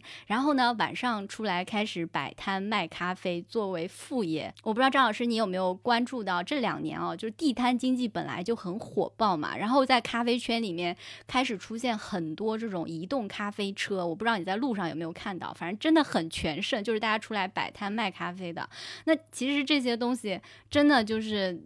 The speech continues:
前面一百年前都被大家玩剩下的了，后来就是咖啡馆就发展成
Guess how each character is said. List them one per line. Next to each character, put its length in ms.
前 240
面 340
一 60
百 220
年 100
前 180
都 80
被 140
大 80
家 140
玩 200
剩 240
下 200
的 100
了， 140
后 180
来 180
就 140
是 140
咖 180
啡 80
馆 240
就 100
发 220
展 180
成 280